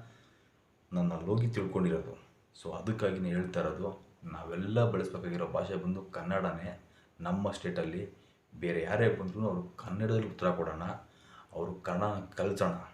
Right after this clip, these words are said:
But ಅವ್ನಿಗೆ ಕನ್ನಡನೇ ಕಲಿಬೇಕು ಅಂತ ಫೋರ್ಸ್ ಮಾಡೋದು ಬೇಡ. ನಾವು ಕನ್ನಡದಲ್ಲಿ ಮಾತಾಡ್ತಾ ಮಾತಾಡ್ತಾ ಇದ್ರೆ ಅವರು ಆಟೋಮೆಟಿಕ್ಕಾಗಿ ನಮ್ಮ,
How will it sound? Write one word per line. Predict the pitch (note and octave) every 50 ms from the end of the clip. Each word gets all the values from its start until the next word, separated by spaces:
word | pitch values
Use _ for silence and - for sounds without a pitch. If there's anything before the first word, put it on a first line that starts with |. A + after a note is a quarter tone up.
| - - _ _ _ _ _ _ _ - -
But | F2+ F2 F2 F#2
ಅವ್ನಿಗೆ | F2+ F2+ F2 F2 E2 D#2 - - - - - - - - - _ _ -
ಕನ್ನಡನೇ | F2+ E2 E2 E2 E2+ F2 F#2+ A#2 D3 D#3
ಕಲಿಬೇಕು | C#3 D3 C#3 C3+ B2 A#2 A2+ A2+ - A2
ಅಂತ | G#2+ A2 A#2
ಫೋರ್ಸ್ | C3 C3 B2+ - - - - G#2 G#2 - -
ಮಾಡೋದು | F#2+ E2+ E2 -
ಬೇಡ. | - - - - - - - - _ _ _ _ _ _ _ _ - -
ನಾವು | - - -
ಕನ್ನಡದಲ್ಲಿ | - F2 E2 F2 G#2 A2 A2+ A2 G#2+ G2+
ಮಾತಾಡ್ತಾ | F#2+ G2 G#2 A#2 A2+ A#2+ A2+ A2
ಮಾತಾಡ್ತಾ | G#2+ G#2+ G#2 - G#2 G2 G2+ G2+
ಇದ್ರೆ | F#2+ F#2 F2+ F2+ F2+ - - - - - - - _ - -
ಅವರು | - - E2
ಆಟೋಮೆಟಿಕ್ಕಾಗಿ | E2 - - - A2+ A#2 A#2+ A#2 A2 A2+ A2 A2 G#2+ G#2 G#2+ G#2+
ನಮ್ಮ, | F#2+ F2+ F#2+ F#2+ G2 F#2+